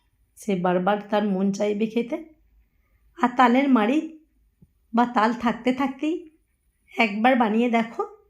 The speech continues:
খেয়ে একেবারে এই রেসিপিটার প্রেমে পড়ে যাবে, এতটা মজার। এরপরে আঁচটাকে low to medium-এ রেখে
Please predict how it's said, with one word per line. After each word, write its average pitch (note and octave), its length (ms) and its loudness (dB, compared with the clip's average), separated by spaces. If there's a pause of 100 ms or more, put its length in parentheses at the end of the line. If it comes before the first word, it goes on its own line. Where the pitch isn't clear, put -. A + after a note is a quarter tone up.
(840)
খেয়ে C#4+ 260 -4 (140)
একেবারে A3+ 480 0 (1700)
এই C4 180 6
রেসিপিটার A3+ 600 0
প্রেমে G3 280 0
পড়ে E3+ 260 -2
যাবে, D#3+ 260 -6 (1160)
এতটা G#3 500 0
মজার। E3 400 -2 (2500)
এরপরে G#3+ 380 0 (140)
আঁচটাকে F#3+ 400 -2
low F3+ 220 2
to A3 80 -4 (100)
medium-এ F#3 440 -2
রেখে F#3+ 340 -4